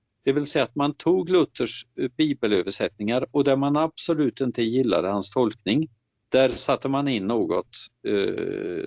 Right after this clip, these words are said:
där, där gav man en annan tolkning eller översättning. Så att, att parallellt så utkom det alltså tre uppsättningar. Luthers egna,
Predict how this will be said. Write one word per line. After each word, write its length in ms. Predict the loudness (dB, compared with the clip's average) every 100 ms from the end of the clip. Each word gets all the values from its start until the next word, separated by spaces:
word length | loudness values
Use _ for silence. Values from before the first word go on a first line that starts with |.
| -2
där, 240 | 0 2 2
där 120 | 0
gav 180 | 2 2
man 140 | 0
en 140 | 0 0
annan 280 | -2 -4
tolkning 500 | -4 -2 -4 -4 -4
eller 180 | -2 0
översättning. 680 | 0 0 -2 -6 -8 -20 -20 _ _ _ _ -18 -16 -16 -14 -10
Så 340 | 0 2 2 2
att, 200 | -2 -2 -16 _ _
att 280 | -4 -4 -6 _
parallellt 680 | -2 2 2 2 2 0 -4
så 120 | 0
utkom 360 | 0 0 -4 0
det 100 | 0
alltså 240 | 0 -6 -6
tre 220 | -2 0 2
uppsättningar. 840 | 0 -2 -4 -6 -12 -10 -8 -10 _ _ _ -6
Luthers 500 | 0 2 2 -2 0
egna, 500 | 2 0 0 -4 -4